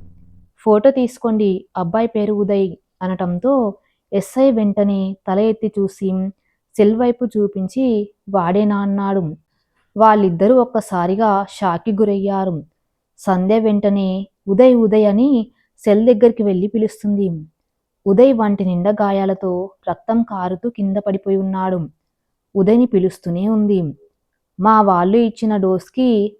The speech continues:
వాడిప్పుడే లేవడు, వాడికలా జరగాల్సింది" అన్నాడు ఎస్ఐ. "ఉదయ్ చాలా మంచి అబ్బాయి" అన్నాడు ఆంజనేయులు. "అసలు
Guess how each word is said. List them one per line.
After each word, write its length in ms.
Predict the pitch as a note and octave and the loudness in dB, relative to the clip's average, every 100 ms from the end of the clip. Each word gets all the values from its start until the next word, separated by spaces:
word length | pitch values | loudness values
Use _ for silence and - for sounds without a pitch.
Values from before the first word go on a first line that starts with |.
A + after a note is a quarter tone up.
| G3+ | 0
వాడిప్పుడే 520 | G3+ F#3 E3+ G#3+ A3+ | 2 2 -2 0 0
లేవడు, 560 | G#3+ G#3 G3+ G3 E3 - _ - | 2 2 0 0 -2 -8 _ -2
వాడికలా 520 | G3+ G3 G3 G3+ G3 | 2 4 2 0 -2
జరగాల్సింది" 720 | F#3+ E3+ F3 F#3+ F#3+ G#3 G3+ G3+ | -2 -4 -2 -4 -4 -4 -2 -2
అన్నాడు 340 | F#3+ F3+ E3 | -2 -4 -2
ఎస్ఐ. 560 | A#3 F#3+ - G3 E3 C#3+ _ _ _ _ _ _ - | 0 -2 -4 -6 -4 -8 _ _ _ _ _ _ -2
"ఉదయ్ 320 | G3 F#3+ A#3+ A#3 | 2 4 4 2
చాలా 260 | G#3 F#3 G3+ | -4 0 0
మంచి 340 | G3 E3+ F#3+ | -2 -4 -4
అబ్బాయి" 320 | G3+ F#3 G3 | -2 0 0
అన్నాడు 320 | G3 F#3+ F3 G3+ | 0 -2 0 0
ఆంజనేయులు. 840 | A3+ G3+ G3+ G3+ G3 G3 D#3+ D3 _ _ _ _ _ _ | 0 0 0 0 0 0 -2 -6 _ _ _ _ _ _
"అసలు 580 | F3+ F#3+ C4 B3 G#3+ G#3 | -6 -2 2 4 4 0